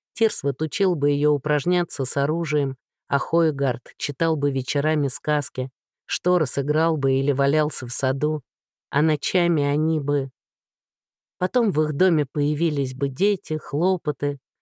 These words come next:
Раз в неделю они выезжали бы на рынок, чтобы купить продукты, красивую одежду, а раз в месяц она бы с кем-нибудь из своих мужчин ходила бы на свидание в театр или парк.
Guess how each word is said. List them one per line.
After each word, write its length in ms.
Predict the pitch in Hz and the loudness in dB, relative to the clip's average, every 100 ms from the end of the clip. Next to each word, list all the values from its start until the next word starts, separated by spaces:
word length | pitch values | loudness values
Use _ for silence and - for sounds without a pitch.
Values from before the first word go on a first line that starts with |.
| _ 151 | _ 0
Раз 240 | 170 - | 0 2
в 40 | |
неделю 480 | 147 147 139 170 156 | 2 2 2 0 2
они 220 | 135 151 | 2 0
выезжали 520 | 143 151 147 165 156 139 | 0 0 0 2 2 0
бы 140 | 139 | 0
на 180 | 139 143 | 0 0
рынок, 320 | 170 170 123 | 0 0 -2
чтобы 320 | - 139 135 | -4 -4 -4
купить 420 | 131 147 170 156 - | -2 -4 -2 -4 -4
продукты, 640 | 127 127 156 156 - 120 | -4 -2 -2 -4 -6 -4
красивую 680 | 135 139 - 175 139 135 131 | -2 -2 0 0 2 2 0
одежду, 600 | 127 160 160 - 135 - _ _ _ | 0 0 0 -2 -6 -6 _ _ _
а 120 | - 156 | -2 0
раз 260 | 160 - | 0 0
в 80 | 139 | 0
месяц 600 | 143 180 175 123 - - _ _ _ - | 2 2 0 -4 -8 -14 _ _ _ -2
она 260 | 185 214 | 0 0
бы 120 | 160 | 0
с 100 | 127 | -4
кем-нибудь 560 | - 180 165 143 135 - | 0 0 2 0 -2 -2
из 120 | 135 | -6
своих 480 | - 135 147 147 - | -4 0 0 0 -2
мужчин 580 | 139 139 - 190 175 170 - | -2 -2 -2 0 0 -4 -8
ходила 500 | - 165 220 190 135 | -4 0 2 2 0
бы 140 | 131 | 0
на 140 | 131 | 0
свидание 680 | 127 - 135 151 175 170 139 | -2 -4 -2 0 0 0 -2
в 80 | - - | -4 -4
театр 400 | 151 143 135 - | -2 -2 -4 -6
или 260 | 139 139 143 - | -4 -2 -4 -2
парк. 420 | 143 127 - _ | -2 -2 -6 _